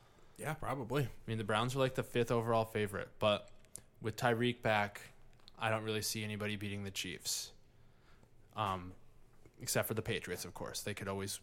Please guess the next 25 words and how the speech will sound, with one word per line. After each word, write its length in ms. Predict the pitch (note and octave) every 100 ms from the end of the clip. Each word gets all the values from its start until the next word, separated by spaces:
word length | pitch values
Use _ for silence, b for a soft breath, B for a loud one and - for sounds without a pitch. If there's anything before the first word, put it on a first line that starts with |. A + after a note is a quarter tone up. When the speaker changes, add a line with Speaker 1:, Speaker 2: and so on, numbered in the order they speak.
| -
Speaker 2:
beat 160 | G#2
anybody, 420 | G2 G2 F#2+ F#2 A2
but 180 | G2+ F#2
we'll 100 | A#2
see 160 | -
what 80 | A2
happens 380 | G#2 G2+ G#2+ G2+
with 240 | G#2+ - -
Brady 220 | G#2+ G#2+
a 40 |
year 200 | G#2 G#2
older 280 | G#2 G#2+ G#2
and 140 | G2+
Gronk 300 | G2+ G#2 G#2 - - - - - - - - B2 - - -
no 200 | A2+ G2+
longer 300 | G2 G2+ G2+
in 140 | G2 G2+
the 80 | G2
league. 340 | G2+ - - - - - - -
Speaker 1:
Yeah, 160 | G#2+ G2+
and 100 | G2+
their 100 | G#2
top 280 | F#2+ F#2
wide 200 | G2+ F#2+
receiver 560 | F#2+ - F#2+ G2+ G2